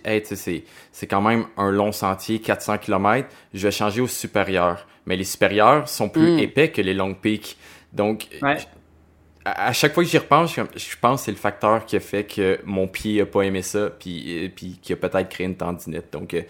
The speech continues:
Speaker 1: c'est, c'est, c'est, c'est mon
Speaker 3: Ouais.
Speaker 1: petit facteur, euh, que, que, que je mets en, en cause, <laughs> peut-être.
Speaker 3: C'est, c'est quand même intéressant de, de savoir que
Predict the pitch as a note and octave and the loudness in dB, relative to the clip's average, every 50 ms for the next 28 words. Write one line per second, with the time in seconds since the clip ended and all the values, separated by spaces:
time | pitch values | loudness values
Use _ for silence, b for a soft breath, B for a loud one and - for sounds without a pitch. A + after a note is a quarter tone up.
0 | B B B B - - A#2+ A#2 - C#3 A#2+ - - - - C3 B2 - - C3+ | B B B B -6 -6 -4 -4 -4 -6 -6 -6 -6 -4 -2 -2 -2 0 0 2
1 | B2+ B2+ B2 B2 - - C#3 B2+ - - C3 C3+ C#3 C3+ B2 A#2 G#2 G#2 G#2 - | 2 4 2 2 0 2 0 2 4 4 6 6 6 6 4 2 2 2 0 0
2 | G#2 G2 G2+ G2+ G2 G#2 G2 - - G#2+ G#2 G#2 G2+ G#2 G#2 G#2 G2 F#2+ F#2 F#2+ | 0 0 0 -2 -2 -6 -6 0 0 0 0 0 0 2 2 2 2 2 0 -2
3 | F2 - F2+ F2+ F2 - F#2 F#2+ G2+ F2+ - - - F#2 - - - - - - | -2 -2 -4 -4 -2 -2 -4 -4 -4 -6 -8 -8 -10 -10 -10 -6 -6 -6 -6 -6
4 | - B2 - B D#3+ F#3+ G3 F#3 D#3 C3 B B B _ _ B B B B A#2 | -10 -10 -12 B -14 -12 -12 -12 -12 -14 B B B _ _ B B B B -20
5 | B - - C#3 C#3 D#3 E3+ C#3+ - C3+ C3+ C3+ C#3 C#3+ C#3+ C#3 C3+ C#3+ C3+ C3+ | B 0 2 2 2 2 -2 -4 -4 0 2 2 4 4 4 2 4 4 4 4
6 | C3 - D3+ D#3 D3+ C3+ C3 B2+ A#2+ A#2 B2 B2+ C3 B2+ - C#3+ B2+ B2+ C3+ C#3+ | 4 4 2 4 4 4 4 4 4 0 -2 -4 -4 -4 -2 -2 0 2 4 4
7 | C#3+ - - - C#3 B2+ A#2+ A2+ | 4 2 2 0 0 0 0 -2